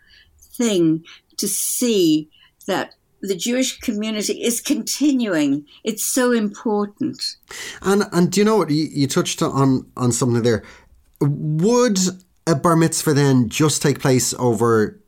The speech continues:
Speaker 2: Shabbat, or can they happen, can they happen across the week as, as well, or is it just Shabbat?
Speaker 1: Well, we usually have it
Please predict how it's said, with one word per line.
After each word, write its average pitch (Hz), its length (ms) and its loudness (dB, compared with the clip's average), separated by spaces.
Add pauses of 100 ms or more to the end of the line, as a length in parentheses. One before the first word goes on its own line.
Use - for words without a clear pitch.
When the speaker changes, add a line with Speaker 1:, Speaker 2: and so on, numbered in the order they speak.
(160)
Speaker 2:
Shabbat, 135 580 -2
or 117 120 -4
can 123 280 0
they 120 220 2
happen, 131 720 0
can 151 120 -2
they 151 80 0
happen 175 220 0
across 156 300 -2
the 143 80 0
week - 460 -2
as, 117 400 -8 (120)
as 113 100 -8
well, 147 220 -2
or 151 80 -2
is 123 120 -4
it 110 60 -6
just - 260 -8
Shabbat? 98 340 -8 (1300)
Speaker 1:
Well, 233 260 0
we 277 120 2
usually 294 500 2
have 202 220 2
it 190 120 -2